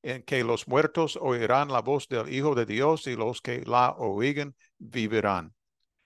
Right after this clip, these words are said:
Porque así como el Padre tiene vida en sí mismo, así también ha concedido al Hijo el tener vida en sí mismo y le ha dado autoridad para juzgar,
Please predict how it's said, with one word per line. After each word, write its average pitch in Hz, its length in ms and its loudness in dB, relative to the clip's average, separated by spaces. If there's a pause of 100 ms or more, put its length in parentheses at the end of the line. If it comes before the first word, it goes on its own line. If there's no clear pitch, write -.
(100)
Porque 143 580 2
así 143 380 -2
como 147 340 -2
el 117 140 4
Padre 151 480 0
tiene 135 360 -6
vida 143 480 0
en 120 260 -4
sí 117 280 -6
mismo, 107 600 -4 (340)
así 123 380 -2
también 127 680 0
ha 117 260 2
concedido 123 1000 -2
al 113 300 2
Hijo 127 420 -4
el 107 160 -2
tener 120 380 -2
vida 117 420 0
en 107 220 -6
sí 220 240 -2
mismo 92 520 -10 (420)
y 147 560 0
le 127 360 2
ha 110 200 4
dado 131 520 2
autoridad 123 1120 0
para 135 360 0
juzgar, 104 640 -4